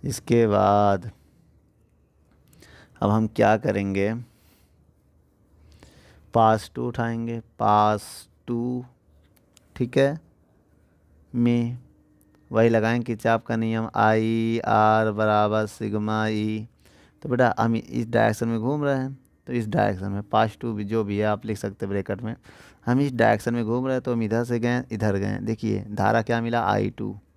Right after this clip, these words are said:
अब इसका प्रतिरोध यहाँ तो है नहीं, इधर है, तो दो ओम। अब इधर आ रहे हैं हम, धारा मेरी डायरेक्शन में क्या है,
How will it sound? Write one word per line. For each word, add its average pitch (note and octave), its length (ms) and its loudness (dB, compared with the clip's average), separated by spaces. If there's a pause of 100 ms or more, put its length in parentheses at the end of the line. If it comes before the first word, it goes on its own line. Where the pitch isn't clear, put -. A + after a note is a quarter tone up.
(580)
अब A#2+ 100 -2
इसका A2+ 240 0
प्रतिरोध A#2 420 -2
यहाँ A2 200 2
तो A#2+ 100 -4
है B2 140 0
नहीं, B2+ 160 -2
इधर A2+ 220 2
है, A#2+ 320 -6 (840)
तो A#2 260 2
दो F#2+ 200 -2
ओम। G2 320 -4 (200)
अब G#2+ 160 -2
इधर A#2 220 0
आ A#2+ 160 2
रहे A#2 120 0
हैं A#2 80 0
हम, A2+ 200 -6 (640)
धारा G#2+ 300 4
मेरी A2 200 0
डायरेक्शन G#2+ 440 0
में A2+ 160 -4
क्या A2+ 180 -2
है, A2+ 180 -4